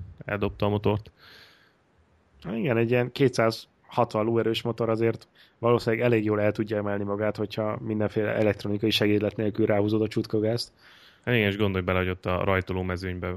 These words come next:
Speaker 1: beküldi ezt a motort, így keresztbe,
Speaker 2: <laughs>
Speaker 1: szóval az, az, az azért veszélyes lett volna, de na mindegy, szóval ahhoz képest szerintem megoldotta jól.
Speaker 2: És, ö,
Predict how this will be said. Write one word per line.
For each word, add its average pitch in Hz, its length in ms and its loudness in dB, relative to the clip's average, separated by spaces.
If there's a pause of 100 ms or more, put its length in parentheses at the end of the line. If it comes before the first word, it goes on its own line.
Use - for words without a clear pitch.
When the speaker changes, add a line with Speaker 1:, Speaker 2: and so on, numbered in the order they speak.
(120)
Speaker 1:
beküldi 92 400 -8
ezt 90 220 -8
a 92 40 -12
motort, 92 440 -10 (460)
így 98 160 -12
keresztbe, 92 560 -4
Speaker 2:
<laughs> - 20 2
Speaker 1:
szóval 92 240 -6
az, 95 120 -6 (120)
az, 98 220 -6
az 98 140 -4
azért 95 280 -4
veszélyes 87 580 -10 (640)
lett 95 200 -12
volna, 95 340 -10
de 98 240 -2 (600)
na 113 120 -2
mindegy, 101 200 2
szóval 120 220 4
ahhoz 123 160 2
képest 98 280 0
szerintem 95 260 -10
megoldotta 90 520 -6
jól. 85 280 -8 (560)
Speaker 2:
És, 143 320 4
ö, 143 200 6